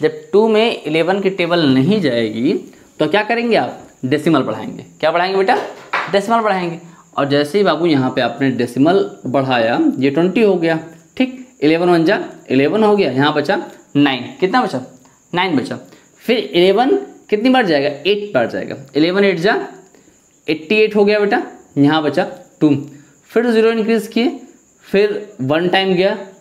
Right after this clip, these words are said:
फिर इलेवन हो गया, फिर नाइन बचा, फिर ज़ीरो बढ़ाए, फिर एट। अब आप देखेंगे कि decimal के बाद ज़ीरो पॉइंट वन एट वन एट वन एट ऐसे continuously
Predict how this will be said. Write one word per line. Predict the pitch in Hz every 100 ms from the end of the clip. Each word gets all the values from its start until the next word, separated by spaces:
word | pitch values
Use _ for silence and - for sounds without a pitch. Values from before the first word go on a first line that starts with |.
| - -
फिर | 180
इलेवन | 180 185 185
हो | 185 175
गया, | 175 185 - - -
फिर | - 180
नाइन | 196 196 190
बचा, | 185 196 202 - - _ _ _
फिर | - 233
ज़ीरो | 196 208 214
बढ़ाए, | 190 180 196 - - -
फिर | - 196 208
एट। | 220 220 - - -
अब | 185
आप | 214
देखेंगे | 196 202 233 240
कि | 247 254
decimal | 156 160 196 220
के | 240 339
बाद | 165 202 - - - _ _ -
ज़ीरो | 139 190 240 240
पॉइंट | 190 185 214 220 - - - _ _ 143
वन | 165 202
एट | 208 220 214 -
वन | 156 185
एट | 190 190
वन | 135 151 160
एट | 165 165
ऐसे | 131 139 170
continuously | 139 135 151 143 - -